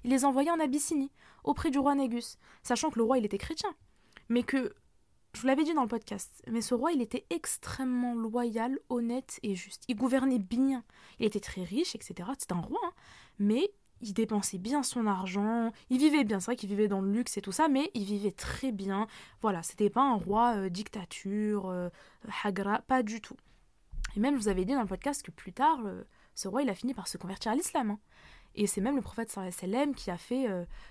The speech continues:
la prière, euh, funéraire, Salat al-Janaza, sur lui,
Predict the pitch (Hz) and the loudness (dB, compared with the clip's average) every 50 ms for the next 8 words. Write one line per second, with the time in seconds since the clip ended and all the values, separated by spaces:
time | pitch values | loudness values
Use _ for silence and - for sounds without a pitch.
0 | - - - 175 - - - - 208 226 226 240 208 196 185 180 180 180 185 190 | -14 -12 -12 -8 -6 -6 -4 -2 0 0 2 2 0 0 -2 -2 -2 -4 -4 -6
1 | 180 - - - - 190 185 180 202 254 285 - - 196 - 185 175 180 185 185 | -8 -10 -10 -4 -2 0 0 2 2 0 0 0 -2 -2 -2 -2 -2 0 0 0
2 | 190 202 269 294 - - 285 247 233 214 190 - | 0 0 0 0 0 0 0 0 0 0 -2 -4